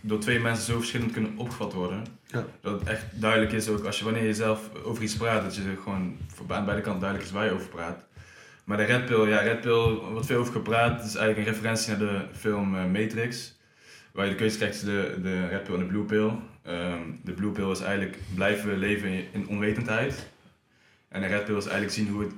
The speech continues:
leven echt is, ook al kan het confronterend zijn soms, maar dat je toch daardoor beter kan gaan leven. In het begin kan het vervelend zijn. Uiteindelijk,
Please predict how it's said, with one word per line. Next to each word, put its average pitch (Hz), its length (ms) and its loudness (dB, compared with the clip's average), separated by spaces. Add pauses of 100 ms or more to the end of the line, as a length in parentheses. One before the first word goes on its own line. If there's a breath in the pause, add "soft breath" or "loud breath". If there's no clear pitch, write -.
leven 107 340 2
echt 110 240 0
is, 104 320 -2
ook 101 160 -2
al 101 100 -2
kan 101 160 -2
het - 120 -6
confronterend 107 540 0
zijn 101 200 -2
soms, 107 500 -4
maar 92 180 -2
dat 92 120 -2
je 92 100 -4
toch 101 400 -4
daardoor 101 600 2 (400)
beter 104 460 2 (360)
kan 104 180 -2
gaan 95 180 -4
leven. 90 260 -2
In 80 60 -10
het 80 100 -10
begin 104 220 -2
kan 107 140 0
het 90 120 -4
vervelend 113 400 0
zijn. 123 420 -2 (640 soft breath)
Uiteindelijk, 98 600 -2